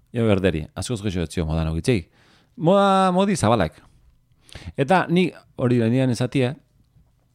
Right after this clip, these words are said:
askotan, eh, modia ibiltzeala, eh,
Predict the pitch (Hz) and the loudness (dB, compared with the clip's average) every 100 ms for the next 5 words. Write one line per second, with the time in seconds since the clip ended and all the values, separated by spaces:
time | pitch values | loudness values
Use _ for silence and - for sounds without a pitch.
0 | _ _ - - 104 127 123 120 127 _ | _ _ -12 -8 -6 -4 -2 -2 -2 _
1 | _ 117 98 92 90 92 120 131 120 117 | _ -2 -2 0 0 2 4 4 4 2
2 | - 113 117 - - 107 95 80 | 0 -2 -2 -6 -10 -6 -6 -4